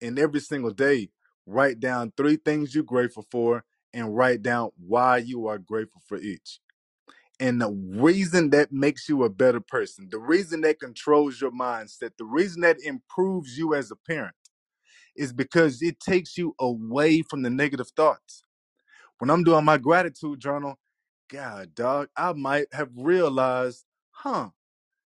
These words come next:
kid number three did put up her dirty dishes last night. Let me go and write that in my gratitude journal,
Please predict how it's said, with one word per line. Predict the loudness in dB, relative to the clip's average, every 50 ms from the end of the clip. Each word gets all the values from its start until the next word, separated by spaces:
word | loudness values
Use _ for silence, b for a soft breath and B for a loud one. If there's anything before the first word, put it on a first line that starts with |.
| _ _ _ -16
kid | -12 -6 -2 -2 -2 -2 -4
number | -6 -6 -6 -6
three | -4 -2 0 0 0 -2
did | -4 -8 -8 -6 -4 -4 -4 -6 -6
put | -4 -4 -2 0
up | -2 -2 -2 0
her | 0 0 0
dirty | 2 0 0 0 0 -2
dishes | -6 -6 -4 -4 -4 -6 -10 -20 -6
last | 0 0 2 2 0 -2 -6 -8 -10
night. | -10 -10 -8 -8
Let | -8 -8
me | -6 0
go | 4 4 6
and | 6 6
write | 6 4 4 2
that | 0
in | -2 0
my | 0 0
gratitude | 0 2 0 0 0 -2 -6 -8 -10 -12 -10
journal, | -10 -10 -10 -10 -12 -14 -16